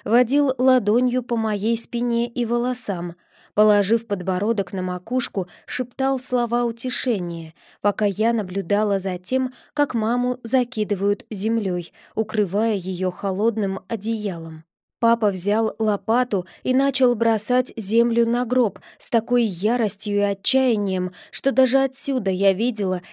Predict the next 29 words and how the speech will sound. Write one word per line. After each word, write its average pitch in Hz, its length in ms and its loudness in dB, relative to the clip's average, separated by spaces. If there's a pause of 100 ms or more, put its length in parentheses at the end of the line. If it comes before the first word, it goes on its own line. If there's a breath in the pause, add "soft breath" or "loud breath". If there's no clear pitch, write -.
как 262 180 2
напрягались 240 840 0
мышцы 226 520 0
его 202 340 0
рук 233 280 0
и 226 40 -2
спины 202 480 -2
под 226 200 -8
костюмом. 185 760 -4 (600 loud breath)
Дедушка, 262 520 4
медленно 214 580 0
опираясь 208 560 2
на 202 120 -2
свою 208 400 -2
трость, 226 480 0 (220 loud breath)
подошёл 262 500 2
к - 140 -18
папе 247 420 0 (180 loud breath)
и 277 100 4
остановил 262 680 2
его, 180 380 -2 (200 soft breath)
положив 208 520 2
руку 214 320 -2
на 214 120 -2
плечо. 214 480 -4 (580 soft breath)
Он 247 300 4
что-то 233 360 0
прошептал 233 800 -2
сыну, 190 520 -2